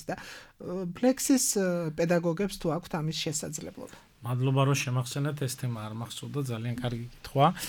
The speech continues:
Speaker 2: საერთაშორისო გამოცდილებასთან დაკავშირებით, პირველ ის, რომ პროფესიული განათლების სისტემაში ადამიანმა რომ დაიწყოს მუშაობა, ანუ ახალი ვინც შემოდის, ორი მიმართულებით გადადის მომზადება. ერთი არის, აა,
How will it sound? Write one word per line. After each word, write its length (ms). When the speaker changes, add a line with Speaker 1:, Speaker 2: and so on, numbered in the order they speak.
Speaker 2:
საერთაშორისო 720
გამოცდილებასთან 760
დაკავშირებით, 680
პირველ 340
ის, 140
რომ 180
პროფესიული 480
განათლების 420
სისტემაში 600
ადამიანმა 480
რომ 160
დაიწყოს 380
მუშაობა, 420
ანუ 200
ახალი 320
ვინც 200
შემოდის, 520
ორი 260
მიმართულებით 640
გადადის 480
მომზადება. 500
ერთი 320
არის, 260
აა, 720